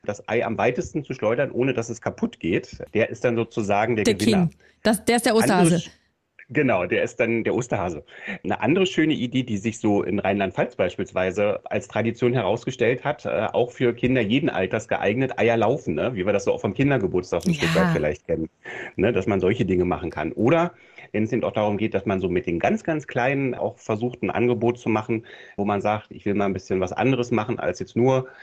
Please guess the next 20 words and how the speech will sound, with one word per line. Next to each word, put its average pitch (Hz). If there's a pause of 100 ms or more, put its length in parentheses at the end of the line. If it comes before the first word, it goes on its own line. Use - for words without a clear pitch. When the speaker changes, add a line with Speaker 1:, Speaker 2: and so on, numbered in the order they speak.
(260)
Speaker 1:
in 104
der 101
eigenen 98
Wohnung 135
irgendwo 117
Dinge 101
zu 101
verstecken 113
und 95
dann 101
gemeinsam 98
zu -
essen. - (300)
Da 90
gibt's 120
auch 107
das 104
sogenannte 107
Osterei 107
schieben. 139